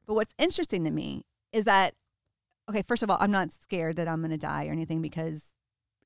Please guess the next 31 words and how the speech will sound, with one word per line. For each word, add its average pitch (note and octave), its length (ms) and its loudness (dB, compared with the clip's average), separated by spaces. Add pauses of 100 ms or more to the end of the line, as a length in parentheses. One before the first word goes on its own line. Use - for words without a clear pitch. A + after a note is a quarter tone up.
(180)
they F3+ 120 -4
caught D#3 220 0
it D#3 100 -8
so D3 200 -6 (280)
quickly F#3+ 300 -6
and D#3 100 -4
soon. F#3 320 -4
And, F3 100 -4
like, D#3 200 -6
breast E3+ 260 0
cancer, F3 460 -4
like, E3+ 100 -8
if D#3+ 80 -12
you're D#3 100 -6
gonna F3+ 200 -4
get A3 180 -2 (220)
bre-, B3+ 200 0
a G3 80 -6
cancer, G#3+ 440 -2
breast D#3+ 260 -4
cancer G3+ 240 -6
is G3+ 80 -6
a G#3 60 -8
cancer A3+ 240 -8
to A3 80 -6
get A#3 240 -2
'cause, F#3 120 -14
like, - 240 -8 (800)
it's - 260 -2 (140)
easy F3 320 0
to D3+ 320 -6